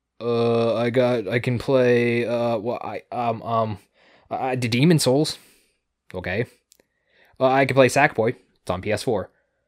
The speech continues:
Oh, th-, there's this destruction game. Okay, you're gonna play that for, like, maybe less than a month and then get tired of it and it's gonna drop down in price 'cause it's not a big hitter.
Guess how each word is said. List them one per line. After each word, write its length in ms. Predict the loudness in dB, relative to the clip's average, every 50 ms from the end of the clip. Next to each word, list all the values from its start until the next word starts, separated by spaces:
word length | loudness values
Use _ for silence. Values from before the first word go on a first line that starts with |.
| _ _ _ _ _ _ _ _ _ _ _ _ _
Oh, 680 | 0 4 6 8 8 8 6 4 0 -6 -8 -12 -20 -16
th-, 140 | -14 -8 0
there's 160 | 2 2 4
this 160 | 4 2 0
destruction 540 | 0 0 0 0 2 0 0 0 0 -2 0
game. 340 | 2 4 4 4 4 2 -4 -8 _ _ _ _ -20 -20 -20 _ _ _ _ _ -4
Okay, 180 | 0 2 2
you're 80 | 2 2
gonna 100 | 0 0
play 140 | 2 4 4
that 140 | 4 4
for, 60 | 2 -2
like, 140 | -2 -2
maybe 220 | -4 -4 -2 0 0
less 140 | 0 0 -2
than 100 | -4 -4
a 40 |
month 280 | -4 -4 -4 -4 -6 -6
and 180 | -6 -6 -6 -6
then 120 | -6 -6
get 160 | -8 -8 -8
tired 260 | -4 -4 -2 0 0
of 60 | 0 0
it 80 | -2
and 80 | -2 -6
it's 100 | -6 -6
gonna 140 | -6 -4 -2
drop 180 | -2 -2 -2
down 160 | -2 -4 -4
in 80 | -4 -4
price 480 | -4 -4 -4 -4 -4 -6 -8 -10 -12 -12
'cause 240 | -12 -12 -10 -10
it's 180 | -12 -14 -12 -10
not 160 | -8 -8 -6
a 160 | -6 -8 -10 -12 _ -20 -20 -20 -20 -20 -20 -18 _ -2
big 160 | -2 -2 -2
hitter. 400 | -2 -2 0 2 2 0 0